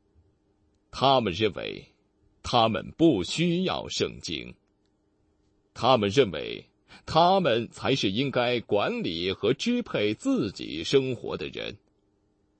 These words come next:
然而，他们的结局要证明，每一个未得救之人犯了可怕的错误，这就是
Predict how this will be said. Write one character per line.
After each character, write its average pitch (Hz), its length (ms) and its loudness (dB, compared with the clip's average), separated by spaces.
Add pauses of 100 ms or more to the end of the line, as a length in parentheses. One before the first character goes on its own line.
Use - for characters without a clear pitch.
(160)
然 107 340 0
而， 58 380 -8 (680)
他 139 260 4
们 131 160 2
的 104 140 6
结 123 260 2
局 117 360 -6
要 87 200 -6
证 113 260 0
明， 65 380 -8 (600)
每 156 300 2
一 151 220 0
个 160 240 4
未 190 360 0
得 143 220 4
救 123 260 -2
之 170 200 -4
人 98 380 -4 (220)
犯 117 380 2
了 92 140 -2
可 127 440 4
怕 208 380 -4
的 80 180 -4
错 101 400 -2
误， 69 180 -10 (680)
这 143 200 6
就 104 140 0
是 78 320 -6